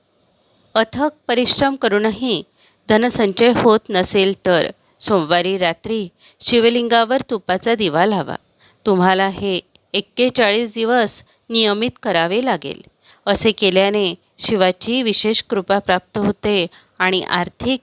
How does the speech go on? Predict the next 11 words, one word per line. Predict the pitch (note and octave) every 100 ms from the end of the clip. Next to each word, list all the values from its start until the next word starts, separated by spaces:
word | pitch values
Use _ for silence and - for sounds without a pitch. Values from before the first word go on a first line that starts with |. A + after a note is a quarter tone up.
| -
समस्यांपासून | G#3+ F#3 F#3 - F#3 F3+ - E3 - A3+ F3+ - _
मुक्ती | - F3 - - G#3+
मिळते. | A#3 C3+ - - _ _ _ _ _ _ _ -
सात, | - G#3 D#3+ A#2 _ _ _ - - -
आर्थिक | F3 E3+ B3 B3
स्थिती | - A3 - E3 - _ _
सुधारण्यासाठी | - G3+ E3+ E3 E3 F3 G3+ G3 E3+ G3+ G#3 E3+ - - -
सोमवारी | - A3+ G#3 A#3 B3+ C4 -
एका | A3 C4
पिवळ्या | C4 B3 G#3+ G3 A3 C4+ - _ _ _
कापडात | - F#3 F#3+ G#3+ G3+